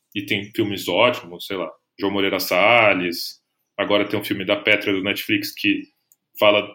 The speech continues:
né, do contexto político, mas ela parte de uma, de uma relação familiar, e tudo bem, acho que cada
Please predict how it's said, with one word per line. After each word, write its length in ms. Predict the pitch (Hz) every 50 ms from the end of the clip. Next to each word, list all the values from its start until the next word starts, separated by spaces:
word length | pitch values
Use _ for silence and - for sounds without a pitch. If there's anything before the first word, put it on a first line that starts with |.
| _ _ -
né, 80 | 110 101
do 140 | 92 92
contexto 400 | - - 110 107 - 101 - -
político, 320 | - 113 107 107 107 - -
mas 120 | 107 101 110
ela 200 | 107 104 104 104
parte 300 | 92 92 90 - - 101
de 60 | 101
uma, 340 | 101 98 95 95 95 87 - _ _ _ _ _ _ _ _ _ _ _ _ _ _ _ _ _
de 60 | -
uma 100 | 107 107
relação 400 | 98 104 104 98 98 - 107 104
familiar, 880 | - 113 104 104 101 101 98 98 95 104 120 131 120 101 92 - - - _ _ _ _ _ _
e 80 | - 113
tudo 240 | 110 - 131 156 170
bem, 240 | 147 135 123 110 95
acho 220 | 92 92 87 -
que 100 | - 95
cada 720 | - 110 107 104 107 107 107 104 98 95 92 90 - -